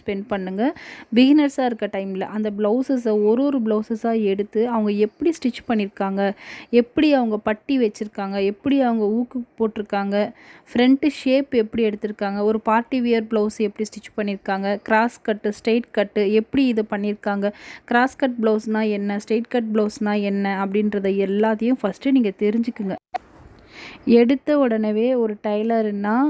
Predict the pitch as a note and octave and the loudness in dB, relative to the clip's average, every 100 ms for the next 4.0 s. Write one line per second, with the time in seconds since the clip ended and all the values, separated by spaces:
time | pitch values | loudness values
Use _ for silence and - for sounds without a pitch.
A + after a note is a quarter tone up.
0 | D4 _ - A#3 A3 B3 A#3+ A3+ A3+ C4+ | -2 _ -6 -2 2 2 2 2 2 2
1 | B3 A3 B3 A#3 A3+ A3 A3+ C#4 - A#3+ | 2 0 -2 -2 0 -2 0 -2 -2 -2
2 | A3+ A3+ A3 G#3+ G#3 B3 C4 A#3 - A#3 | -2 -2 -2 0 0 0 -2 -4 -4 -4
3 | G#3+ G3 G3 F#3+ G3 A3+ A#3 A3+ G#3 | -2 -2 -4 -4 0 0 2 0 0